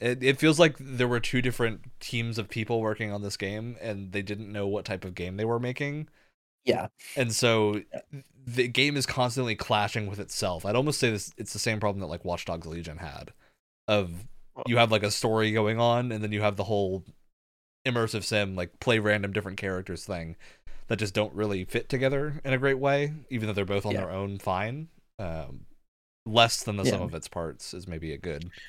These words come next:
Speaker 1: way to put that.
Speaker 2: And then I also, and this is mostly the first game, but I do like the runner's vision, which is, like, a staple of,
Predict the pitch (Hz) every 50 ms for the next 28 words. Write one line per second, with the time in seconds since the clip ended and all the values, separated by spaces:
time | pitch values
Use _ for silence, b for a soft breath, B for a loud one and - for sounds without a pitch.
0 | b b b b b _ _ _ _ _ _ _ - 92 87 80 - 80 - 80
1 | 80 76 - - _ _ _ _ _ _ _ _ _ _ - 135 139 143 143 139
2 | 139 - 139 139 143 147 151 - - 180 160 156 156 - - 143 143 139 160 156
3 | 175 180 143 147 139 139 131 - - 156 147 135 143 139 - 165 151 143 - -
4 | 156 143 143 147 160 165 160 - - 139 123 - - b b b b b b b
5 | b - 139 135 123 151 151 151 147 - - 151 120 120 120 120 123 127 127 120
6 | 120 123 120 120 139 135 131 135 131 131 - _ _ _ _ - 123 117 - 131
7 | 120 - 117 113 - - - - - 107 107 - 120 113 107 107 107 -